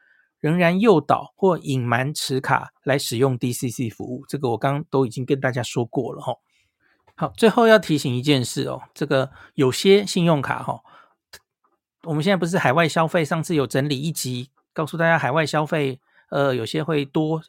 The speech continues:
一些回馈的活动等等的吼。那可是有些信用卡对于海外消费的认定比较严格，必须是外币消费才算。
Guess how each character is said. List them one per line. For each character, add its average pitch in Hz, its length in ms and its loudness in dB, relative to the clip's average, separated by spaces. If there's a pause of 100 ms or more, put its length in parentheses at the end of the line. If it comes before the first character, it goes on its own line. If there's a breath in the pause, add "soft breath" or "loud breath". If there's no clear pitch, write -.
一 - 80 -10
些 139 100 -4
回 135 200 -2
馈 160 180 -2
的 139 80 -2
活 127 180 0
动 147 220 0
等 127 160 -4
等 127 160 -6
的 120 100 -8
吼。 123 200 -4 (500 loud breath)
那 160 160 -2
可 147 100 -6
是 185 140 -2
有 151 160 2
些 208 180 2
信 202 220 0
用 180 140 0
卡 127 120 0
对 165 160 -2
于 139 80 0
海 123 160 -2
外 151 160 2
消 151 160 0
费 156 140 -2
的 135 100 -2
认 135 240 -2
定 131 200 -4
比 143 100 -10
较 151 160 0
严 123 320 -4
格， 113 300 -4 (540 soft breath)
必 190 120 0
须 180 220 -2
是 180 140 0
外 165 260 4
币 151 240 -4
消 143 300 0
费 127 260 -2
才 110 240 -6
算。 - 460 -4